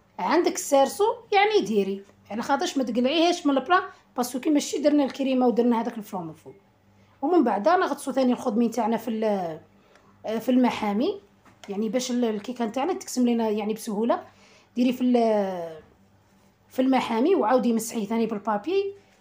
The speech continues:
يعني وقسميها يعني بكل سهوله. هاي وين هذاك ال-، الخدمي من يحمى وتمسحيه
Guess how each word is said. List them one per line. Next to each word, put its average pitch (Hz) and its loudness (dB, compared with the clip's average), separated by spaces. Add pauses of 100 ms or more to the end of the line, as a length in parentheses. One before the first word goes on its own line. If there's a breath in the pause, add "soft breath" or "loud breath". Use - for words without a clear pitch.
(160 soft breath)
يعني 415 6
وقسميها 294 4
يعني 285 4
بكل 247 0
سهوله. 202 -4 (480)
هاي 202 -4
وين 240 0
هذاك 262 2
ال-، 233 2 (240 loud breath)
الخدمي 247 4
من 294 6
يحمى 247 2
وتمسحيه 262 2